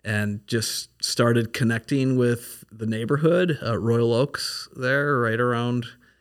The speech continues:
uh, our Valley Creek campus and, uh, Wood Lane Hills, I think it is, um, kind of on the old part of Woodbury. That was all that was there. Just started connecting with people,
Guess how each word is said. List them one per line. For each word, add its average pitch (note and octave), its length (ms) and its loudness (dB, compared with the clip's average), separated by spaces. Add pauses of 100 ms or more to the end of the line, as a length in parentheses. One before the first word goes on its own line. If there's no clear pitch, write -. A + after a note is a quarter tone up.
(340)
uh, G#2+ 360 -4
our A2 140 -2
Valley A#2 280 0
Creek B2 280 -2
campus C3+ 680 -4
and, G2 240 -4 (500)
uh, A2 180 -20 (100)
Wood A#2 240 -16
Lane A#2 200 -2
Hills, C3 380 -2
I C3 60 -2
think B2+ 220 -6
it - 80 -6
is, - 340 -4 (640)
um, A2 220 -8
kind G#2+ 220 -4
of G#2+ 80 -2
on G#2+ 80 -2
the G#2 120 -6
old A2 240 -4
part A2 240 0
of G#2+ 140 -4
Woodbury. A#2+ 400 0
That B2+ 140 0
was G#2+ 120 -8
all F#2+ 160 -2
that - 120 -6
was G#2 180 -8
there. A#2 240 0
Just A#2+ 180 -6
started G#2+ 460 -4
connecting A#2 440 -2
with A#2+ 220 -2
people, F3+ 540 0